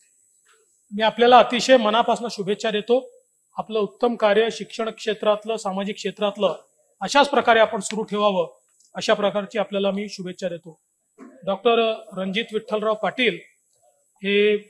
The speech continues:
तसे मुळात ऑर्थोपेडिक सर्जन आहे आणि ऑर्थोपेडिक सर्जन म्हणून अतिशय चांगली प्रॅक्टिस असताना, अ, राजकारण हे घराण्यातनं आल्यामुळे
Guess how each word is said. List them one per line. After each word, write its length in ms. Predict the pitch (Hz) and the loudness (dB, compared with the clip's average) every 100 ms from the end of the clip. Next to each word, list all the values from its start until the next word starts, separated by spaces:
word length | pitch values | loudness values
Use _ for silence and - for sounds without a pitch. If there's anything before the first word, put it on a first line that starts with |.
| - _ _ _ 190 | -20 _ _ _ -12
तसे 200 | 180 214 | -4 -2
मुळात 440 | 196 202 214 214 214 208 - - _ - - | 0 6 6 6 0 -2 -6 -18 _ -20 -8
ऑर्थोपेडिक 500 | 196 190 226 226 220 | -6 -4 -2 0 -2
सर्जन 380 | 226 208 196 247 | -2 -4 0 2
आहे 140 | 214 160 - - - _ _ _ | 2 -2 -10 -20 -20 _ _ _
आणि 120 | 214 254 | 0 4
ऑर्थोपेडिक 560 | 226 226 262 262 269 | 4 6 4 4 0
सर्जन 340 | - 247 220 247 | 0 0 0 0
म्हणून 240 | 240 262 | 0 0
अतिशय 640 | 233 - 262 - 277 277 | 0 0 -4 2 4 4
चांगली 380 | 277 254 208 226 | 2 -2 -2 -2
प्रॅक्टिस 460 | 254 214 196 262 226 | -2 -4 -4 -8 -8
असताना, 440 | 202 254 240 214 156 - _ _ _ _ _ _ _ | 2 6 6 4 -2 -6 _ _ _ _ _ _ _
अ, 300 | 185 185 180 180 185 - _ _ _ _ _ _ _ _ - - _ _ _ 185 | -12 -8 -8 -10 -16 -20 _ _ _ _ _ _ _ _ -20 -20 _ _ _ 0
राजकारण 480 | 202 - 247 254 | 0 4 6 8
हे 380 | 254 247 254 254 247 - - - _ - - _ - _ _ - - - | 6 8 8 8 2 -8 -20 -20 _ -20 -20 _ -20 _ _ -20 -12 -10
घराण्यातनं 520 | 156 180 220 240 247 | -4 2 6 4 4
आल्यामुळे 560 | 233 208 240 247 247 180 | 2 4 4 6 4 4